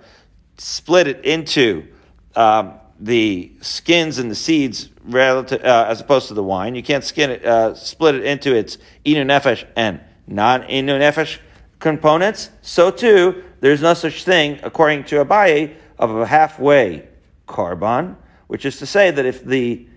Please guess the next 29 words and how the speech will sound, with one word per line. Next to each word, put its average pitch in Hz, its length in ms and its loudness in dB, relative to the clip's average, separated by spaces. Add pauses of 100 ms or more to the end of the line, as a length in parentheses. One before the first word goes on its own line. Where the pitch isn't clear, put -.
(220)
right, 117 180 0
if 117 120 -6
the 123 80 -4
Baal 127 580 2
was 113 140 -8
made 139 200 -2
for 147 100 -2
the 131 100 -4
neder 131 500 0 (320)
halfway 156 480 2
through 135 520 -4 (100)
a 101 80 -6
Nazirus, 147 880 -2 (400)
right, 135 440 0 (1000)
that 131 220 -2
she - 200 -4
wouldn't 185 300 2
bring 160 260 2
the 143 80 -2
korbanos 151 640 -2 (340)
for 143 180 2
the 127 100 2
day 151 240 2
of 147 80 -6
the 135 100 -10
Nazirus 139 340 -2
that 123 100 -12
she 131 120 -4
already 123 460 2